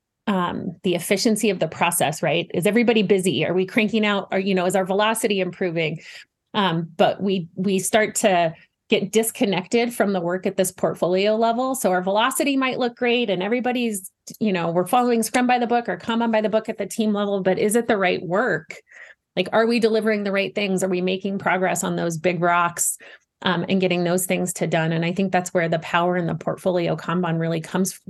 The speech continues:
you know, comes together. It starts to bring all of the team's focus to the things to,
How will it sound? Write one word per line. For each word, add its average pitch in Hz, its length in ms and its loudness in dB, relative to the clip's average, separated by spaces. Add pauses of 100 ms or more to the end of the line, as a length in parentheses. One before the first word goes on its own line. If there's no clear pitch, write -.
(140)
you 175 100 -2
know, 156 140 -2
comes 185 320 -2
together. 165 400 0
It 156 120 -4
starts 190 300 -2
to 190 120 -2
bring 175 520 0 (400)
all 196 200 2
of 196 100 -2
the 185 100 2
team's 185 420 -4
focus 185 580 -2
to - 120 -4
the 165 140 0
things 165 340 -2
to, - 160 -6